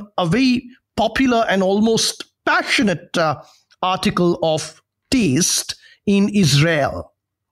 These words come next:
in Palestine at the same time. Their relationship with falafel was more complex. Now,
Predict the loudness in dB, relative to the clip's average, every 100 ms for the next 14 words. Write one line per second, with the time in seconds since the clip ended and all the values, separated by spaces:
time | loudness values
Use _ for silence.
0 | 0 0 2 0 0 0 0 -2 0 -2
1 | -4 -2 -2 -2 -6 -4 -2 0 0 -2
2 | -4 -6 -2 -2 -4 -8 _ _ _ _
3 | _ _ _ _ -20 -20 -6 0 2 2
4 | 2 2 0 0 0 0 -2 -4 -6 -4
5 | -2 0 0 -2 -2 0 0 0 0 2
6 | 2 0 0 0 2 0 -4 -8 -6 -4
7 | -6 -10 _ _ _ _ -2 -2 -4